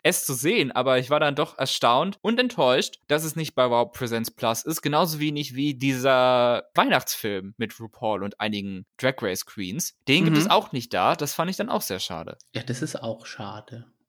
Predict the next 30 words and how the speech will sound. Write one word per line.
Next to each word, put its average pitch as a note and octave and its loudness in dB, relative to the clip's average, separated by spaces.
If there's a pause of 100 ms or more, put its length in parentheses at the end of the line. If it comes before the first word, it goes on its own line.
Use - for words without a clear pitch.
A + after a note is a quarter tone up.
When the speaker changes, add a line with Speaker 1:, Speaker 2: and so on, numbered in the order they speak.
(120)
Speaker 2:
Hm. B2+ -6
Naja, A#2+ 4
vielleicht A#2+ 0
tut C3 -4
sich B2+ -8
da A#2 -2
was A2 -8
in A#2+ 0
naher B2 2
Zukunft C#3+ -4
und C#3 4
wir C#3+ 0
können's D3 -2
dann C#3+ 2
schauen. C3+ -2 (120)
Speaker 1:
Ich - -8
hoffe D3 -4
doch. - -12
Speaker 2:
Jetzt D3 0
habe F3 4
ich E3+ -2
aber C3+ 4
auf C3 -2
dieser C#3 4
Liste, C#3 2
die B2 2
ich A#2 -2
hier A2 2
habe, G#2+ 2
noch C3+ 2